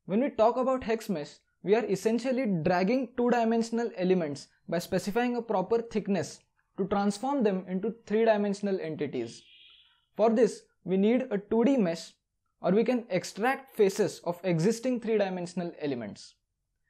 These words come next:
The second requirement is a proper destination geometry. We are dragging the two D elements from a source geometry to a destination geometry.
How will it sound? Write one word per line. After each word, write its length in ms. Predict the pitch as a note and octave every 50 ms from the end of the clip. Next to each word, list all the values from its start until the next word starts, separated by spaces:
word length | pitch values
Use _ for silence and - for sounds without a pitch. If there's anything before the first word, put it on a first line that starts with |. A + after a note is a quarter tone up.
| _ _ _ _ -
The 80 | F#3 F#3+
second 400 | - - G3 F3+ - C4 C#4+ C4
requirement 560 | C#4 A3 A#3+ A#3+ A#3+ A#3+ A3+ G3+ F#3 F3+ D#3
is 240 | D#3 D3+ D3+ D3+ - _ _ _ _ _ -
a 60 | E3
proper 400 | D#3+ - F#3 F3 F3 F3 A#3 A#3+
destination 680 | A3 F#3+ F3 F3+ F3 - - A#3 A3+ A3+ A3+ A3+ A3+ G#3+
geometry. 540 | F3+ F3 D#3+ D#3 C#3+ B2+ - C3 A#2+ B2+ - _ _ _ _ _ _ _ _ _ _ _ _ _ _ _ _
We 140 | - F3 A3+
are 100 | B3+ C4+
dragging 540 | A3 F#3+ E3+ G3+ F#3 F3+ F#3 A#3 C4 C#4+ D4
the 80 | D4 B3
two 180 | A3 B3 A#3
D 140 | A3 A#3 G#3+
elements 480 | F#3 F#3 F3+ E3+ D3 C#3 B2 - - _ _ _ -
from 180 | - E3 E3
a 60 | D#3+ D3+
source 340 | - - F#3 G3+ A3+ A#3+
geometry 540 | G3 G#3+ A#3 A#3 A3+ A#3 G#3+ A3+ A#3+ B3+ C4+ - _ _ _ _ _ _ -
to 80 | G3 G3+
a 60 | G3+
destination 600 | F3+ F#3+ F#3+ - - A#3 A3 A3 G#3+ A3 G3+ F3+
geometry. 480 | D#3 D3 C#3 C#3 B2+ - - A#2 A2+